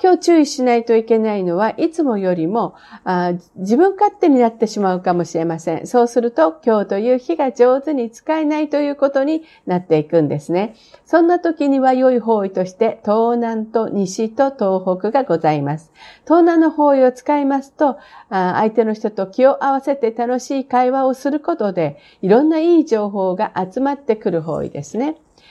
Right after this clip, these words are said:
そして西の方位を使いますと、冷静に考えることで、そして、えー、経済を動かすことができる方位となるでしょう。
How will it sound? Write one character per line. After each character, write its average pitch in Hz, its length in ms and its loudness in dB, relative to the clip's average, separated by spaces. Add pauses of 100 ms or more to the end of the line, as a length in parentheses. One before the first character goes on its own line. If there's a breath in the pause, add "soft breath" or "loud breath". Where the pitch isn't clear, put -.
(200 soft breath)
そ 269 160 0
し 269 80 -8
て 247 160 0
西 262 260 -4
の 330 100 0
方 330 200 -2
位 294 80 -2
を 285 80 -4
使 302 260 -6
い 302 80 -2
ま 294 160 -4
す 294 60 -14
と、 247 160 2
冷 262 220 2
静 262 260 -2
に 247 160 -2
考 285 360 0
え 285 120 0
る 247 100 0
こ 269 160 -4
と 190 200 -4
で、 156 260 -6 (360 soft breath)
そ 226 140 0
し 220 140 -6
て、 247 260 0 (240 loud breath)
え 185 540 2
ー、 - 20 -20
経 247 220 4
済 175 280 -2
を 175 120 -6
動 240 160 -2
か 339 120 -2
す - 120 -16
こ 311 120 -2
と 294 120 0
が 262 140 0
で 233 120 0
き 254 160 -6
る 269 100 -2
方 220 220 -4
位 214 60 -4
と 302 260 -2
な 180 140 -2
る 151 100 -6
で 151 140 -4
し - 140 -8
ょ 143 80 0
う。 - 120 -10